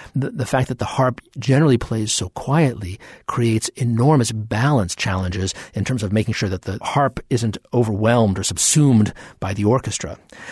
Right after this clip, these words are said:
But a year later, uh, Miss Hobson Pilot announced her retirement from the Boston Symphony after forty years as the principal harpist of that orchestra. And I think the orchestra at that point approached Mister Williams 'cause they asked Miss Hobson Pilot w-, whether she would like a work commissioned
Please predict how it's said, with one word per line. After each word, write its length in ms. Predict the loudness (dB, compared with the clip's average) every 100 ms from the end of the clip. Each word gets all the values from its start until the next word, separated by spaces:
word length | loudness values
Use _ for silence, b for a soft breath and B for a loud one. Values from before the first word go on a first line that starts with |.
| B
But 180 | 0 0 2
a 60 |
year 280 | 4 6 6
later, 380 | 6 6 4 2 0
uh, 100 | -2
Miss 160 | 0
Hobson 320 | 0 0 0 -2
Pilot 280 | 0 0 0
announced 440 | 0 2 2 2 0
her 100 | 0
retirement 600 | -2 -2 2 4 4 2
from 120 | -4
the 60 |
Boston 320 | -2 -4 -4 -6
Symphony 300 | -4 -2 -2
after 200 | -2 -6
forty 320 | 2 4 6
years 360 | 4 2 0
as 60 | -4
the 80 | -6
principal 300 | -8 -8 -8
harpist 340 | -8 -6 -6
of 60 | -8
that 140 | -8
orchestra. 440 | -10 -10 -4 -2 -2 B B B B 0
And 200 | 2 4
I 60 |
think 140 | 4 4
the 100 | 4
orchestra 400 | 4 4 2 0
at 40 |
that 120 | -2 -2
point 160 | -2
approached 340 | -2 -4 -4 -4
Mister 240 | -6 -6
Williams 340 | -6 -2 -2
'cause 120 | -2 -4
they 220 | -4 -4
asked 320 | -2 0 0 -6 _ _ _ -12
Miss 180 | -8 -6
Hobson 240 | -6 -6
Pilot 280 | -2 2 2
w-, 160 | 2 -6
whether 560 | -10 -10 -4 0 0
she 100 | 0
would 120 | -2 0
like 180 | 0
a 60 | 2
work 400 | 2 2 0 -8 B B B -4
commissioned 640 | 2 2 2 2 0 -4